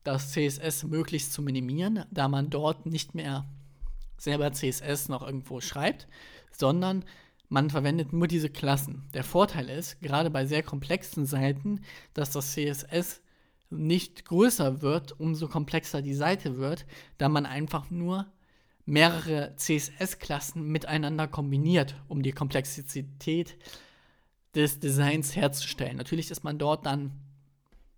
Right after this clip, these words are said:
ein bisschen eingeschränkt oder braucht dann doch mal für ein, zwei Sachen eben eigene,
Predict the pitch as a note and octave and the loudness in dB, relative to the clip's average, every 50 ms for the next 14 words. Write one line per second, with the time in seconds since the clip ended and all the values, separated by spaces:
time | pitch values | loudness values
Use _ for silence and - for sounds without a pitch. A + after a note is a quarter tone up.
0 | - _ _ _ _ _ _ _ _ _ _ _ _ - C#3+ C#3 C#3 C#3 - C3 | -20 _ _ _ _ _ _ _ _ _ _ _ _ -2 2 4 4 4 2 0
1 | A#2+ C3 D3 F3 F3+ - - F#3+ F3+ C#3+ C#3 C3 B2 C3+ C#3 C#3+ - - F3 C3+ | 0 0 0 0 0 0 0 -2 -2 0 0 0 0 2 2 2 2 2 2 0
2 | C#3+ C#3 - - D#3+ D#3 - - D#3 C3+ A2+ C#3 D3+ D3+ - - D3+ C#3 C#3+ D#3+ | 0 0 0 0 0 0 0 -2 -2 -2 -2 -4 -6 -6 -4 -2 -2 -2 0 -2
3 | D3+ D3+ - - D3+ C#3 C#3 C#3 - - - - - - - - - - - _ | -4 -4 -4 -6 -8 -8 -8 -10 -16 -18 -20 -20 -20 -20 -20 -20 -20 -20 -20 _
4 | _ _ _ _ _ _ D#3 D3 C#3+ C#3+ C3+ C3 B2+ C#3 - - - - - _ | _ _ _ _ _ _ 2 2 2 2 0 -2 -4 -6 -10 -12 -18 -20 -20 _
5 | - - _ - - C#3 C#3+ E3 F3+ G3 G3 F#3 | -20 -12 _ 2 4 4 4 4 4 0 0 -2